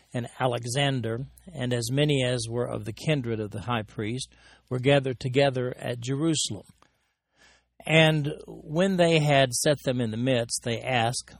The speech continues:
By what power or by what name have ye done this? Then Peter, filled with the Holy Ghost, said unto them,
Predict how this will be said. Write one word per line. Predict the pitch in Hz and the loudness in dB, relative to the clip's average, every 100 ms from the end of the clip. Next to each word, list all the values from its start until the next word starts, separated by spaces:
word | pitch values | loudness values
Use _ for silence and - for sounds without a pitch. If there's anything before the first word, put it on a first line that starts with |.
| _ | _
By | 120 117 117 113 | -6 -2 0 -2
what | 113 127 - | 0 -2 -4
power | - 147 131 131 | 0 2 2 0
or | - 117 | -2 -2
by | 120 120 | 0 0
what | 113 113 117 | 0 -2 0
name | 139 139 139 | 2 4 2
have | 131 131 | 0 0
ye | 143 | 2
done | 165 170 | 2 2
this? | 117 - - - _ _ _ - - _ _ | -2 -4 -8 -8 _ _ _ -20 -20 _ _
Then | 185 196 | 4 4
Peter, | 185 233 196 180 - | 4 4 6 4 2
filled | 185 165 | 2 2
with | 135 | 0
the | 127 | -2
Holy | 139 131 | 0 2
Ghost, | 127 147 131 | 4 4 2
said | - 127 | 0 0
unto | 123 - 180 | -2 0 0
them, | 127 95 | 0 -6